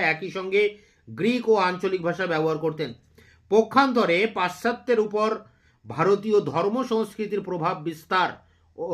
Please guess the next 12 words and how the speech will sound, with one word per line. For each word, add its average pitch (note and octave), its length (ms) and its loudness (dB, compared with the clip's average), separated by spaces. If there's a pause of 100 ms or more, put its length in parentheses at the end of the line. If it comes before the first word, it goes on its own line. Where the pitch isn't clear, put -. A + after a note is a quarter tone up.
(500)
ও F#3+ 160 4
বিস্তারও F3+ 400 -2
কম F3+ 320 0
ছিল E3+ 280 -6
না। D#3 140 -4 (760)
তৃতীয় B3+ 400 2 (120)
খ্রিস্টাব্দে G#3 800 2
পাশ্চাত্য F3 600 -4 (120)
জগতে G3+ 420 0
প্রসারিত F#3+ 600 -4 (840)
ম্যানিকিজম G3+ 920 0 (220)
বা D3+ 180 0